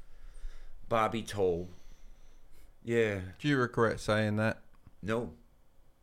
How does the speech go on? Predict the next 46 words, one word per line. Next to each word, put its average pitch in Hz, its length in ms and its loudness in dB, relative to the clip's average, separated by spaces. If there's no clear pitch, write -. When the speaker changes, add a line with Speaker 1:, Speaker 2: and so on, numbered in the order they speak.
Speaker 1:
because 101 320 -4
God 107 240 -2
told 113 200 0
me 101 120 -6
to. 95 200 -8
I, 92 120 -4
I 104 40 -6
know 107 320 -2
it's 107 80 -4
crazy, 110 500 4
but 101 220 -2
I 101 40 2
was 98 220 2
upstairs. 104 720 6
I'm 107 160 0
in 117 140 4
the 123 80 6
courthouse. 104 640 6
The - 100 -4
power's 107 460 6
been 110 220 4
knocked 104 300 2
out 104 200 4
by 104 140 4
lightning, 95 540 2
and 92 140 0
I 95 80 0
heard 110 300 2
this 110 240 0
thing 117 400 8
telling 113 480 6
me 101 140 4
to 95 80 0
look 104 240 4
them 98 140 -2
in 98 120 -4
the 76 120 -8
eyes. 90 440 -6
And 117 260 -2
no 135 120 10
one 147 220 6
can 135 160 0
look 139 180 2
me 135 80 -2
in 127 80 -2
the 117 80 -4